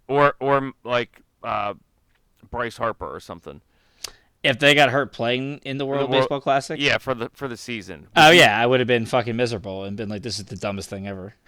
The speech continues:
Speaker 1: Okay.
Speaker 2: <laughs> I, I don't understand why they play it. I don't know why they just don't do this right after the baseball season.
Speaker 1: Instead of part of spring training?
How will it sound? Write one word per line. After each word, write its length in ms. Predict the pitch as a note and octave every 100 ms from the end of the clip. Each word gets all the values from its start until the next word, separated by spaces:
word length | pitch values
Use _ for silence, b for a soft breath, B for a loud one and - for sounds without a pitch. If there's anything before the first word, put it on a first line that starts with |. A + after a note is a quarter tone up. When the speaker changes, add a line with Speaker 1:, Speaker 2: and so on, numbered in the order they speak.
| -
Speaker 1:
Okay. 300 | G#2+ - G#2 A#4
Speaker 2:
<laughs> 680 | - A4 - - - - -
I, 160 | A3+ C4+
I 100 | A#3+
don't 220 | C#4 C#4
understand 400 | B3 G#3+ A3 F#3+
why 220 | D#3+ D#3+
they 160 | D#3 D3
play 460 | - D3 C#3+ C3+ B2+
it. 280 | - - - _ _ _ _
I 100 | E3
don't 80 | G3+
know 100 | A3
why 160 | F#3+ F#3
they 100 | F3+
just 140 | D3
don't 200 | E3 C3+
do 160 | C3 C3+
this 200 | C3 G#2+
right 200 | A#2 A#2+
after 220 | A#2 -
the 80 | G2
baseball 380 | F2+ F#2+ - -
season. 420 | - - - B2+ _ _ _ _
Speaker 1:
Instead 400 | C#3 C#3 - C#3+
of 100 | B2+
part 240 | A2+ B2 A2+
of 80 | A2
spring 300 | - A#2 A2
training? 420 | A#2 G#2+ A2+